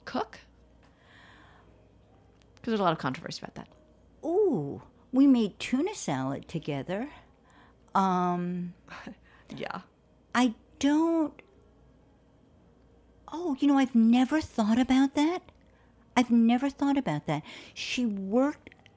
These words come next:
Speaker 2: so beautifully with, so I worked on the project Baking with Julia, so it was twenty-seven bakers and pastry chefs, um, who were with her in her home in Cambridge, and then I wrote the book.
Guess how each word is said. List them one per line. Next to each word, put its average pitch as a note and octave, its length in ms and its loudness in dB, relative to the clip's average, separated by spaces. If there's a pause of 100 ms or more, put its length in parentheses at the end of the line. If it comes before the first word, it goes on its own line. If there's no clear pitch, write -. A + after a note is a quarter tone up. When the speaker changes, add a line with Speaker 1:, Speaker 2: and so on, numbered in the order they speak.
(840)
Speaker 2:
so - 440 -2
beautifully A#3 720 0
with, D3+ 180 -6
so A#3+ 100 4
I G#3+ 80 6
worked G3+ 260 -2
on D#3+ 220 -2
the E3+ 140 -2
project - 540 -4
Baking D3 320 -2
with F#2 120 -8
Julia, - 380 -8
so - 140 -8
it - 80 -14
was D#3+ 120 -10
twenty-seven C#3 960 -6 (160)
bakers C#3+ 480 -4
and G2+ 220 -10 (100)
pastry C#3+ 340 -8
chefs, - 320 -12 (720)
um, D#3 240 0 (100)
who G#3 80 -2
were F3+ 140 0
with D#3+ 260 -4
her D#3 320 -4
in D3+ 220 -2
her C#3 400 -6 (320)
home D#3 260 -2
in C#3+ 120 -2
Cambridge, F3 520 -4
and D3+ 140 -6
then C#3+ 100 -6
I C#3 80 -6
wrote E3 240 -4
the D#3 80 -4
book. C3+ 220 -8